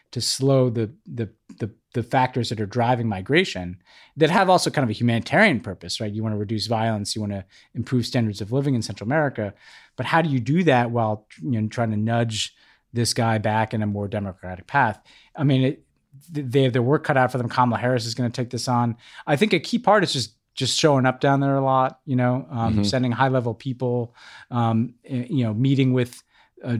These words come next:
Speaker 1: a cross-section, uh, you know, not just him, but,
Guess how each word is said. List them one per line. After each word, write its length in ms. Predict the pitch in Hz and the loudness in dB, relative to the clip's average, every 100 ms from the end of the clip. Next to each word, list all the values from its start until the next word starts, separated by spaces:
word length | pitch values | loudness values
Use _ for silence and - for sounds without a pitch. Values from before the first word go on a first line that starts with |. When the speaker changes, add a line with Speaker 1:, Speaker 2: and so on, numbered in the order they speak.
| 113 | -4
Speaker 1:
a 120 | 123 | -6
cross-section, 840 | 117 151 139 - 160 143 151 143 - | 0 4 4 4 2 2 0 -2 -2
uh, 280 | 135 123 151 | -2 -2 0
you 80 | 123 | -2
know, 140 | 110 | 0
not 200 | 117 127 | 0 0
just 200 | 123 - | -2 -4
him, 220 | 143 135 | 0 0
but, 180 | 123 110 | 0 -4